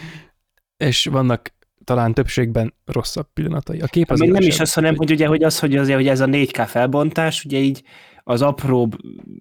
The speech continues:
Speaker 2: egyenletlenségeket ugye ez így jobban előhozza, amiket ugye annó a D V D-n, a kocka tévén lehet nem szúrt ki az, a szabad szem.
Speaker 1: És még a Full
Speaker 2: Azt
Speaker 1: H D
Speaker 2: most
Speaker 1: Blu-ray-en se. Tehát, hogy a
Speaker 2: És még a Full H D Blu-ray-, Blu-ray-en se, de már a, izé, a lapos tévé négy K-ban az már, az már nem menekül előle.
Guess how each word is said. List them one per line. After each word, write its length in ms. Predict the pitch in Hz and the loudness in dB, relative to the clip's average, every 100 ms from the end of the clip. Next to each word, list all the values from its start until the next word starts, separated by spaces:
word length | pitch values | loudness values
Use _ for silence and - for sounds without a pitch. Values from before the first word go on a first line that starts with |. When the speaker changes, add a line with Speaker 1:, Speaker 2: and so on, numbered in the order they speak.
| - - 143 | -14 -14 -4
Speaker 2:
egyenletlenségeket 1160 | 151 135 139 131 127 120 123 - 123 127 123 127 | -2 2 2 2 0 -6 -8 -2 -2 -2 -4 -2
ugye 180 | 131 131 | 0 2
ez 120 | 123 | 2
így 80 | 123 | 2
jobban 260 | 139 131 | 2 2
előhozza, 680 | 110 113 - 117 104 117 127 - _ _ _ _ _ _ _ | 0 -2 -2 -4 -4 -4 -4 -6 _ _ _ _ _ _ _
amiket 400 | - 117 120 - | 0 0 0 0
ugye 200 | 117 127 | 2 4
annó 300 | 139 135 131 | 4 4 4
a 80 | 135 | 4
D 80 | |
V 320 | 156 147 135 127 | 4 2 2 2
D-n, 180 | 131 | 2
a 60 | 127 | 2
kocka 320 | 135 139 - | 2 0 -2
tévén 340 | 127 123 123 123 | 0 0 2 2
lehet 260 | 123 107 | 2 2
nem 120 | 117 | -2
szúrt 240 | 110 - 107 | -2 -6 -6
ki 140 | - | -4
az, 100 | 107 | -2
a 200 | 123 117 | -2 -4
szabad 340 | - 110 110 - | -4 -4 -4 -4
szem. 360 | - 127 151 - | 0 0 -2 -4
Speaker 1:
És 160 | 143 | -2
még 120 | 143 | 0
a 80 | 139 | 0
Full 180 | 120 151 | 2 2
Speaker 2:
Azt 180 | 120 117 | 2 2
Speaker 1:
H 40 | |
D 40 | 110 | 2
Speaker 2:
most 140 | 110 | 2
Speaker 1:
Blu-ray-en 320 | 107 104 104 | 2 2 0
se. 260 | 101 110 107 _ | -2 -6 -8 _
Tehát, 180 | - - | -14 -10
hogy 180 | 147 | -10
a 200 | 151 104 156 | -8 -8 -4
Speaker 2:
És 120 | 143 | 0
még 120 | 139 | 2
a 80 | 135 | 2
Full 220 | 135 170 | 4 4
H 100 | 151 | 4
D 160 | 127 120 | 2 2
Blu-ray-, 320 | 123 147 160 | 2 4 2
Blu-ray-en 540 | 139 135 151 180 185 | 2 2 4 4 4
se, 160 | 180 240 | 2 0
de 140 | 170 | 2
már 240 | 160 131 117 | 2 2 2
a, 80 | 117 | 2
izé, 200 | 117 117 | 2 0
a 100 | 123 | 0
lapos 340 | 143 143 123 | 0 0 -2
tévé 260 | - 117 113 | 0 0 2
négy 220 | 123 120 | 0 -2
K-ban 340 | - 113 117 | -4 -2 -2
az 120 | 117 | -4
már, 240 | - - - | -6 -10 -8
az 160 | - | -10
már 180 | - - | -10 -10
nem 160 | 123 120 | -8 -6
menekül 420 | 123 127 - - | -6 -8 -8 -8
előle. 320 | 139 - - | -6 -6 -8